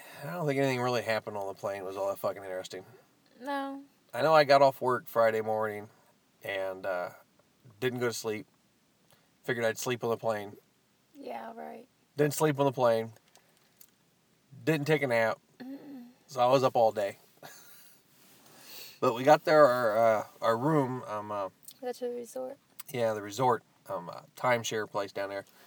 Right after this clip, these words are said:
Speaker 1: Uh, it was really nice. Really big damn room, and as our friends, uh, Matt and Wendy couldn't make it,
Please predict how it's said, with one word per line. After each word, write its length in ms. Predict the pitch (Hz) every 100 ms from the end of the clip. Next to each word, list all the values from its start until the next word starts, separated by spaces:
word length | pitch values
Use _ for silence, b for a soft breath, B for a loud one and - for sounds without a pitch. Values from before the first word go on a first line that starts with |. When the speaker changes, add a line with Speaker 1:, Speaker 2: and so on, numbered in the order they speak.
| b b b b b b b b b - _ _ _ -
Speaker 1:
Uh, 240 | 104 95
it 60 | 98
was 100 | 120
really 220 | 170 165
nice. 400 | 123 117 135 - - b b b _ -
Really 240 | 143 165
big 240 | 151 147 123 - _ -
damn 200 | 139 123
room, 380 | 127 127 131
and 200 | 113 104
as 140 | 95 110
our 140 | 113
friends, 400 | - 139 131 117
uh, 240 | 113 107 104
Matt 240 | 120 127
and 100 | 123
Wendy 240 | 127 127 123
couldn't 300 | 127 104 120
make 220 | 120
it, 120 | 117